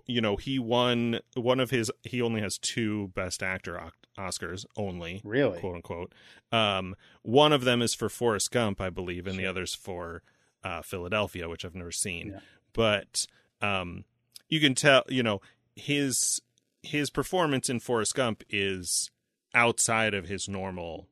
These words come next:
Speaker 2: Mm-hmm.
Speaker 1: you know, character, character archetype. And yes, he's played a lot of different guys. Oh, Saving Private Ryan is the other one I was thinking of.
Speaker 2: Hmm.
Speaker 1: Um,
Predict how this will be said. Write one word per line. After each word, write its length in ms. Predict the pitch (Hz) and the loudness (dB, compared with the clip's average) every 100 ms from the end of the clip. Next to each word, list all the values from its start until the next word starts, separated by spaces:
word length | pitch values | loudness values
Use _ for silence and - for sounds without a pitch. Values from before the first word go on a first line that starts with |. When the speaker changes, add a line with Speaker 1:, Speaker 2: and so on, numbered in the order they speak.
| _ 113 | _ -8
Speaker 2:
Mm-hmm. 320 | 110 104 107 | -6 -6 -8
Speaker 1:
you 120 | 104 90 | -8 -8
know, 220 | 76 - - | -8 -12 -4
character, 600 | 127 113 - 101 95 - _ - | 2 2 2 -2 -4 -8 _ -2
character 340 | 117 98 113 | -2 0 0
archetype. 460 | 110 110 104 92 95 | 0 0 -2 -4 -2
And 140 | 117 | 0
yes, 200 | 139 135 | 0 2
he's 200 | 139 123 | 0 -2
played 420 | - 135 143 139 - - _ - | 2 4 4 2 -4 -16 _ 2
a 80 | 117 | 4
lot 280 | 117 123 | 6 4
of 160 | 120 - | 4 2
different 340 | 127 - 120 | 0 0 0
guys. 220 | 127 123 131 | 2 2 2
Oh, 120 | 123 101 | 0 0
Saving 360 | - 123 104 | 0 0 -2
Private 260 | 101 90 90 | -4 -6 -6
Ryan 240 | 87 85 | -10 -10
is 120 | - | -14
the 100 | 92 | -14
other 100 | 87 | -14
one 120 | 85 - | -16 -18
I 20 | |
was 120 | 92 | -18
thinking 280 | - 107 - | -16 -18 -18
of. 140 | - - | -18 -14
Speaker 2:
Hmm. 120 | 113 90 - - _ _ - | -12 -12 -16 -20 _ _ 2
Speaker 1:
Um, 360 | 123 117 107 | 4 4 2